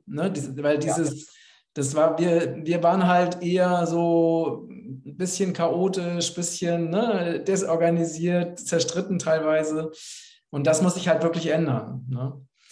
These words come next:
Speaker 1: Also, dass,
Speaker 2: Absolut.
Speaker 1: dass auch, ne, dass auch die alternativen Kräfte sich im Klaren darüber sind, dass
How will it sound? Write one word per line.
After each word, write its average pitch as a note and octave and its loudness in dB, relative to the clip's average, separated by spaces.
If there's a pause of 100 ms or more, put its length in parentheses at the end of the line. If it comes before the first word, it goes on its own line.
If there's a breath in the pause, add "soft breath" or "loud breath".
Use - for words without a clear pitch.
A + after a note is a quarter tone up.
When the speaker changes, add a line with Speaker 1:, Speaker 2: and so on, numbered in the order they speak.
(120)
Speaker 1:
Also, C3+ 2
dass, D#3+ 6
Speaker 2:
Absolut. D3 -2
Speaker 1:
dass D#3 0
auch, C#3+ 0
ne, E3 2
dass D#3+ 2
auch D3 0
die D3+ 0
alternativen F#3 0 (260 loud breath)
Kräfte F3 2
sich D3 -4 (220)
im C#3 -6
Klaren D3 0
darüber E3+ 2
sind, E3 -2
dass - -4